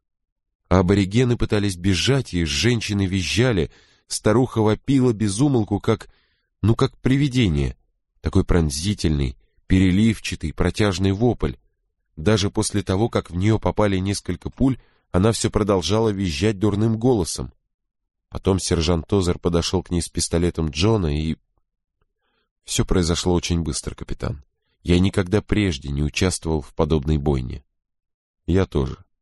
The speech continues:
сказал Крози. Фит Джеймс промолчал. Он был героем нескольких кровавых кампаний во время опиумных войн. Сейчас он сидел с потупленным взором,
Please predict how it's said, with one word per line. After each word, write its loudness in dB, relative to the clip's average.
сказал -4
Крози. -6
Фит 2
Джеймс 0
промолчал. -4
Он -2
был 4
героем 2
нескольких -2
кровавых -2
кампаний -2
во -4
время 0
опиумных 0
войн. -2
Сейчас -2
он 0
сидел 0
с -6
потупленным -2
взором, 0